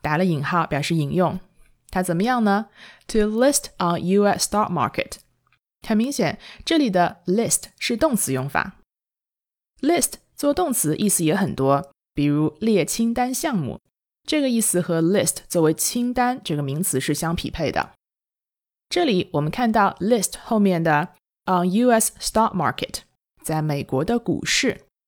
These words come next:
所以在这里 list 是上市的意思。一个公司在哪个市场上市，常常用一个合成的形容词，市场或市场所在地的名字，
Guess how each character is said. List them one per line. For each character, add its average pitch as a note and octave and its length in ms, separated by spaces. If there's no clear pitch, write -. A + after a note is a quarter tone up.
所 - 160
以 C#4+ 60
在 C#4+ 160
这 D#4+ 180
里 F#3 220
list A3 340
是 G#3 180
上 B3 280
市 B3 240
的 F3 80
意 A#2+ 120
思。 - 260
一 G#3+ 140
个 C4+ 80
公 C#4 180
司 C4+ 260
在 G#3+ 240
哪 F3 180
个 A3 140
市 C#4 140
场 - 240
上 A#3 240
市， - 320
常 G3 200
常 G#3 160
用 G3+ 160
一 F3+ 60
个 F#3+ 140
合 F#3 260
成 E3 160
的 D3+ 80
形 C3+ 180
容 C#3+ 80
词， B2+ 360
市 C4 200
场 F3 360
或 G3 220
市 - 160
场 F3 220
所 E3+ 160
在 G3+ 180
地 C4+ 100
的 G#3+ 80
名 C#3 200
字， - 320